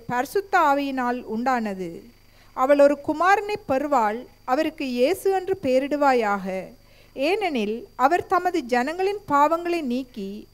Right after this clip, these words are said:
அவர்களை இரட்சிப்பார்" என்றான். தீர்க்கதரிசியின் மூலமாய் கர்த்தராலே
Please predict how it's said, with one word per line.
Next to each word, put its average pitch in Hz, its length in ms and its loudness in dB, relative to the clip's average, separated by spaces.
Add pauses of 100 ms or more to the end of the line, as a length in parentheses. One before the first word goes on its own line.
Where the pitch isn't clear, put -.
அவர்களை 320 520 0
இரட்சிப்பார்" 294 640 -2
என்றான். 208 580 -4 (720)
தீர்க்கதரிசியின் 392 840 -2
மூலமாய் 339 560 2
கர்த்தராலே 349 580 0